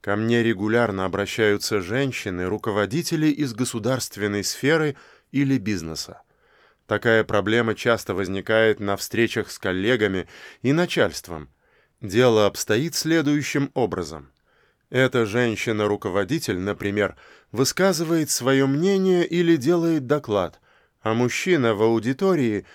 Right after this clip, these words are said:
вдруг начинает постукивать по столу или прибегать к устным нападкам –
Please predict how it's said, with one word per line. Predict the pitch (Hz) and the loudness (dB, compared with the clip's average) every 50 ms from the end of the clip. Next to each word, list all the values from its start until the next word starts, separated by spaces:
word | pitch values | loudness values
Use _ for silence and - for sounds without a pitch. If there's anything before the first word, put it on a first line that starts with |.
| - - _ _ | -20 -20 _ _
вдруг | - 101 98 127 160 190 190 - | -14 -4 -2 0 2 2 0 0
начинает | 156 147 143 - - 151 147 160 170 170 160 156 151 _ | -2 -2 -2 -2 -2 -2 2 2 2 4 2 0 -2 _
постукивать | _ 180 180 170 - - - 131 110 98 - 101 98 92 101 101 - | _ -2 -2 0 -4 -6 -4 -4 -4 -4 -2 -4 -2 -2 -4 -6 -4
по | _ 123 | _ -4
столу | 117 - - - 127 131 147 185 202 190 - - - - _ _ _ _ | -4 -4 0 2 2 2 2 2 0 -2 -4 -12 -20 -20 _ _ _ _
или | 165 190 208 208 214 | -2 0 2 0 0
прибегать | 202 185 147 127 127 131 110 156 170 165 - | 2 2 2 4 4 2 4 4 2 2 0
к | _ - | _ -4
устным | 170 165 - 156 160 165 170 | -4 -4 -2 -4 -2 -2 0
нападкам – | 180 196 190 175 120 98 - - 98 87 82 | -2 -2 0 -2 -2 -2 -4 -8 -8 -8 -8